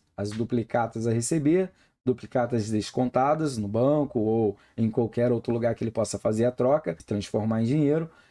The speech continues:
e previsão para crédito de liquidação duvidosa.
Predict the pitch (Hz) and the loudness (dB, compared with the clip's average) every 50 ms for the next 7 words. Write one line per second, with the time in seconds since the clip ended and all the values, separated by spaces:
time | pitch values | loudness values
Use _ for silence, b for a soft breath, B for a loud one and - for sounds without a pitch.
0 | b b _ - 135 143 147 156 156 156 151 147 147 - _ - 151 175 185 170 | b b _ 0 2 4 4 4 4 4 2 2 -2 -4 _ 0 0 2 2 2
1 | 180 165 135 120 135 135 143 156 160 - _ _ _ _ - 131 143 139 135 - | 2 2 2 2 2 2 2 0 -2 -6 _ _ _ _ 0 2 2 0 0 0
2 | 131 123 127 135 131 131 131 127 127 131 139 139 135 - 123 127 147 143 - - | 2 2 2 2 0 -2 -4 -2 0 2 2 2 2 0 0 -2 -2 -4 -6 -6
3 | 156 147 135 147 135 - - - - 123 127 131 131 127 - - 127 139 135 151 | -4 -2 0 -2 -2 -2 -4 -4 -2 0 2 2 0 -2 -2 -2 -2 0 0 0
4 | 127 107 113 110 107 104 92 90 98 90 82 | 0 2 0 0 0 0 -2 -4 -8 -12 -16